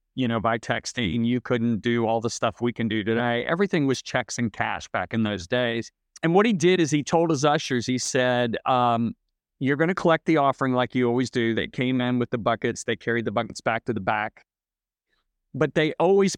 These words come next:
prayed over the offering. The ushers would bring, once they were back in the back, they would bring it back up to the front. So that day he told them, "I want you to swap out, and I've got a bunch of Monopoly money, and I've got a bunch of, uh,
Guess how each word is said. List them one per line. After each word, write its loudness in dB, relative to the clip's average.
prayed 2
over 2
the 0
offering. -2
The -2
ushers -4
would -6
bring, -2
once -2
they 0
were 0
back 0
in -2
the -2
back, -2
they -2
would -2
bring -2
it -4
back -2
up -4
to -4
the -8
front. -2
So 2
that 2
day 2
he 0
told 0
them, 2
"I 2
want -2
you -2
to -4
swap 0
out, 2
and 0
I've -2
got 2
a -2
bunch -2
of 0
Monopoly 0
money, 0
and -4
I've -4
got 0
a -2
bunch -4
of, 0
uh, 2